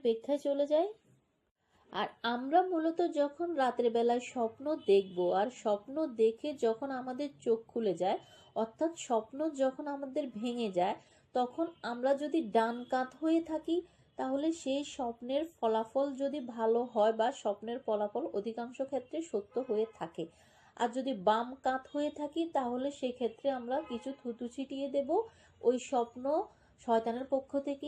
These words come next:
আসে আমাদেরকে ভয়ভীতি দেখানোর জন্য, অর্থাৎ ডান কাতের স্বপ্নগুলি বিশেষ করে স্বপ্নের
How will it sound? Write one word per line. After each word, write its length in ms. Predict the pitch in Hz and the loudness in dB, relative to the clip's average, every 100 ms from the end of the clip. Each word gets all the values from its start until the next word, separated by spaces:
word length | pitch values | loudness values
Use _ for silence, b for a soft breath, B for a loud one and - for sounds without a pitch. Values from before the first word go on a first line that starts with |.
| 285 | -6
আসে 240 | 285 - | -6 -4
আমাদেরকে 460 | 302 226 226 240 - | -2 -2 -2 0 0
ভয়ভীতি 480 | 220 220 214 226 254 | 4 4 4 -2 -2
দেখানোর 480 | 254 254 277 269 254 | 0 0 -2 -6 -4
জন্য, 220 | 269 285 311 | -4 -4 -2
অর্থাৎ 440 | 214 220 - 294 339 B B _ | -2 -4 -2 0 0 B B _
ডান 340 | 185 185 240 254 247 | -2 2 2 0 -4
কাতের 320 | 254 247 311 330 | -2 -2 0 -2
স্বপ্নগুলি 600 | - 285 277 285 277 294 302 | 0 -2 -2 -6 -4 -4 -4
বিশেষ 400 | 277 254 285 - - | -6 -8 -10 -12 -6
করে 240 | 285 294 339 403 b b b b | -2 2 2 0 b b b b
স্বপ্নের 400 | - 233 247 269 | -6 -6 -4 -6